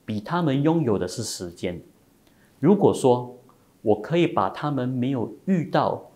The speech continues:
Riway 的那个年龄的那个时间放在 Riway 的话，好好的去利用它的话，结果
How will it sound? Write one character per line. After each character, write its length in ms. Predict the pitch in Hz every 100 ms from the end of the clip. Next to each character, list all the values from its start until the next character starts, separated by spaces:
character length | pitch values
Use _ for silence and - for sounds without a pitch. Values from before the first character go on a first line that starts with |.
| _
Riway 460 | 113 143 165 160 165
的 80 | 113
那 240 | 101 156
个 120 | 175 127
年 400 | 104 87 92 92
龄 260 | 85 87 - _ _ _
的 100 | 120
那 260 | 123 160 175
个 80 |
时 360 | 160 - - 101
间 340 | 98 117 107 - - _
放 200 | 156 127
在 160 | 127 117
Riway 380 | 110 110 107
的 120 | 104 87
话， 260 | 113 - - - _ _ _ _
好 320 | - - 180
好 280 | 190 - 90 - -
的 100 | 110
去 200 | 107 -
利 180 | 113 127
用 240 | 120 101 95
它 300 | - 151 160
的 100 | 107
话， 260 | 101 - - _ _ _ _ _
结 240 | - 110 107
果 340 | - 87 -